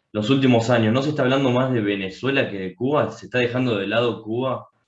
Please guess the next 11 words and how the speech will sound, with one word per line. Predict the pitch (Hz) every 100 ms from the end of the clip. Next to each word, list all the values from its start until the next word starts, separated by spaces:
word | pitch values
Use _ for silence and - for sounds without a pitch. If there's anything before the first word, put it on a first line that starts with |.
| _
para | 95 95
hablar | 101 117
de, | 110 98 - -
de | 92
la | 90 90
crisis | 98 113 104
de | 92
Venezuela? | 87 85 107 127 117 -
¿Cómo | - 123 110
pensás | 101 92 98 90
eso? | 90 90